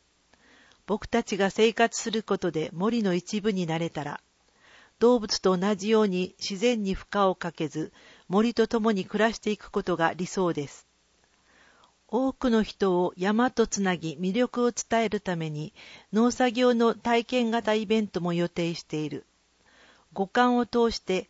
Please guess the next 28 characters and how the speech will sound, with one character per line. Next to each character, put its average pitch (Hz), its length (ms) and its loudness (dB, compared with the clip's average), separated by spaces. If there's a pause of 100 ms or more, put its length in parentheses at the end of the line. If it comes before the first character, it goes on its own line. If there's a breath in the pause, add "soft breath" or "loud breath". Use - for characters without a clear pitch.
山 208 300 0
の 233 100 0
自 226 200 -2
然 226 240 0
を 202 80 -2
体 214 240 -2
感 233 260 0
す 226 140 -8
る 214 100 -4
こ 196 160 -6
と 175 140 -6
で 160 140 -4
価 196 180 -8
値 214 140 -6
が 170 120 0
わ 156 140 -2
か 151 160 -8
る。 127 160 -14 (800 soft breath)
無 214 120 -2
数 269 300 0
の 240 140 2
星 220 260 -2
が 202 120 -2
輝 185 400 -2
く 180 140 -6
夜 190 220 0
空 208 220 0
や 175 260 -2